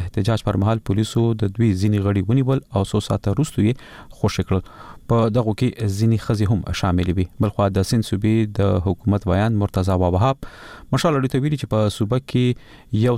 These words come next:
سل څلور څلوېښت دفعه لګول شوې ده او تر مخه یې هر قسم احتجاج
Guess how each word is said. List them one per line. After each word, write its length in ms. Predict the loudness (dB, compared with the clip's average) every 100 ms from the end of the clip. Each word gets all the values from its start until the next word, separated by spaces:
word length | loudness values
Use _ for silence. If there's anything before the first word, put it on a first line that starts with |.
| 0
سل 120 | -4 0
څلور 320 | 0 0 0
څلوېښت 640 | -2 0 -2 -2 -6 -2
دفعه 240 | 0 0 0
لګول 340 | 2 2 2 0
شوې 160 | 0 0 0
ده 80 |
او 100 | 0 -2
تر 140 | 0 -2
مخه 180 | 0
یې 120 | 0 2 0
هر 80 | 0 -4
قسم 280 | -2 -2 -2
احتجاج 440 | -2 0 0 0